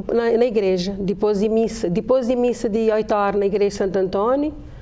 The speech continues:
está Chanla. Depois de missa de dez e meia na igreja de Santo Antônio, está a tia Elizabeth Soares. Depois de missa de, de oito, de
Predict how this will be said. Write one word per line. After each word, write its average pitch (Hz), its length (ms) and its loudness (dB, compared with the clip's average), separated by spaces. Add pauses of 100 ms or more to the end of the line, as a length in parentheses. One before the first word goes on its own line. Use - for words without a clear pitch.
(180)
está 196 320 -2
Chanla. 165 400 0
Depois 190 380 0
de 202 100 2
missa 202 300 0
de 180 80 0
dez 190 240 0
e 196 60 2
meia 190 340 2
na 190 80 2
igreja 180 380 0
de 185 100 -12
Santo 175 240 -2
Antônio, 233 460 0 (200)
está 190 160 0
a 190 40 2
tia 190 160 0
Elizabeth 180 480 2
Soares. 151 520 -2 (380)
Depois 220 400 0
de 233 100 0
missa 233 460 0
de, 214 460 -2 (960)
de 208 320 2
oito, 214 200 0
de 202 300 0